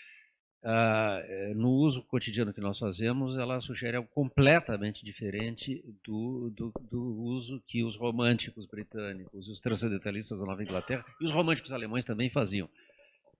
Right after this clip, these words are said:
Gênio não é exceção, gênio não é Einstein, eh, Beethoven ou Thoreau. Ah, gênio é todo mundo. Eh, se fala assim, se, quando Emerson fala, eh,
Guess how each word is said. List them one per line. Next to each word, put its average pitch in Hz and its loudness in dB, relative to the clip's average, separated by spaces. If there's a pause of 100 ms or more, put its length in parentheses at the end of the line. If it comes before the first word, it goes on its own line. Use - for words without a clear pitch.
Gênio 147 8
não 123 2
é 113 4
exceção, 143 0
gênio 127 -2
não 113 -2
é 107 0
Einstein, 135 0
eh, 107 -6
Beethoven 117 -4
ou 98 -12
Thoreau. 113 2 (520)
Ah, 113 -2
gênio 120 4
é 120 0
todo 156 2
mundo. 110 4 (180)
Eh, 101 -12
se - -10
fala 131 0
assim, 117 -2
se, 139 -6
quando 120 -8
Emerson 127 -4
fala, 117 -6
eh, 110 -16